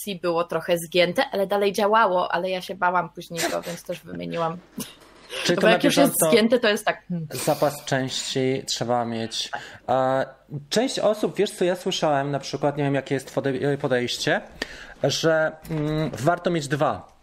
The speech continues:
Speaker 2: bo kłady stosunkowo są tanie, e, w stosunku do radia czy gogli i część
Speaker 1: Mhm.
Speaker 2: osób robi tak, żeby mieć ciągłość w tym lataniu, to sobie na przykład kupują dwa,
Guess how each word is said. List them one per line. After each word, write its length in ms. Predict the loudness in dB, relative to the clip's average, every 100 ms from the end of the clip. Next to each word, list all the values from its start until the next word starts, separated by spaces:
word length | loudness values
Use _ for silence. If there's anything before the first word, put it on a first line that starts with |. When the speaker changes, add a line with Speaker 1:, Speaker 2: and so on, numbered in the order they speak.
| _ _ _ -20 -20 -18 0
Speaker 2:
bo 280 | 0 0 -2
kłady 320 | 2 2 0
stosunkowo 560 | -2 -4 -4 -2 0 0
są 220 | -2 -4
tanie, 460 | 0 -2 0 -2 -4 -10 -8
e, 400 | -2 0 2 0
w 60 | -2
stosunku 460 | -8 -4 -2 0
do 180 | 2 2
radia 520 | 2 0 0 0 0
czy 140 | -2 -4
gogli 540 | -2 -2 -2 -2 -2 -6 -16 -18 -20 -20 -2
i 200 | -2 -2 -2
część 220 | 0 2
Speaker 1:
Mhm. 80 | 0
Speaker 2:
osób 220 | 0 0
robi 220 | 0 0
tak, 260 | 2 0 0
żeby 180 | -2 0
mieć 240 | -2 0
ciągłość 480 | 2 2 2 -2 -2
w 40 |
tym 140 | -4 0
lataniu, 580 | -2 0 -2 0 -2 -2
to 60 | -4
sobie 160 | -2
na 60 | -2
przykład 260 | 0 -4
kupują 420 | -4 -2 0 0 0
dwa, 480 | 0 2 0 -4